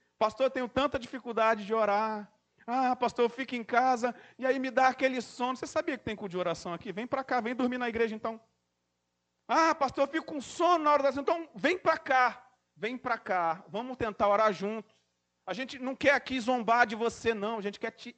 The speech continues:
encorajar a vencer os próprios limites pra ter uma vida com Deus.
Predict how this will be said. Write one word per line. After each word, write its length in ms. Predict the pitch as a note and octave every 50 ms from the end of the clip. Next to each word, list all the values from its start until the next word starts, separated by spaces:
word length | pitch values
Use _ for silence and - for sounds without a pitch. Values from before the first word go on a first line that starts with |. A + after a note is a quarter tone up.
| _ _ _
encorajar 1600 | A#3 C4 D#4 E4 D#4+ C4 - _ _ - A#3+ C4+ D#4 D#4 D#4 C#4 A#3+ G3 E3 D3+ C#3+ D#3+ E3+ F3+ F#3 F3+ E3 C#3 A#2 - _ _ _ _ _
a 100 | F3 F3+
vencer 340 | F3 F#3+ F#3+ E3 - - A3
os 140 | G#3+ - -
próprios 380 | - G3 G3 G3+ G3+ G#3 G3
limites 580 | F3+ F3+ F3 E3+ E3 D3 - - C#3 B2+ - - _ _ _ _
pra 100 | - E3+
ter 140 | D#3+ - F3
uma 120 | D#3 D3+ C#3+
vida 220 | D3 C#3 C3+ B2+
com 100 | - C3+
Deus. 280 | B2 B2 G#2+ F2 -